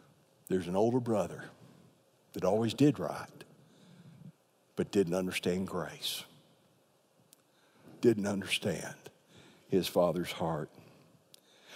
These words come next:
And you know, I think for the first time, the Pharisee and the scribe,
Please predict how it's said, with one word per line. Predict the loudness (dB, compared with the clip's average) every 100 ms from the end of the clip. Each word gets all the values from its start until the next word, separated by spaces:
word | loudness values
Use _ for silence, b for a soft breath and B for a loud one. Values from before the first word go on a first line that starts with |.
| B
And | -2 2
you | 6
know, | 8 10 8
I | 6
think | 4 2
for | 0
the | -2
first | 2 2 2 0
time, | 4 4 2 0 -6 -14 -20 -20 _ _ _ b b b b b b b
the | -2
Pharisee | 6 8 8 6 4 4
and | 2
the |
scribe, | 0 0 0 2 2 0